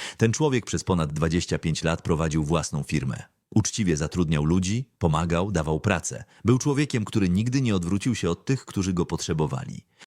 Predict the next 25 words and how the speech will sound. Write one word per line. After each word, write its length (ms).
Kasjer 480
zmarszczył 540
brwi, 320
jakby 340
nie 180
mógł 260
połączyć 600
dwóch 240
faktów. 500
Eleganckiego 640
mężczyzny 600
i 80
człowieka 480
w 60
zniszczonej 500
kurtce. 640
„I 60
wtedy”, 440
mówił 300
dalej 280
starszy 360
mężczyzna, 560
„zachorowała 640
jego 220
żona. 440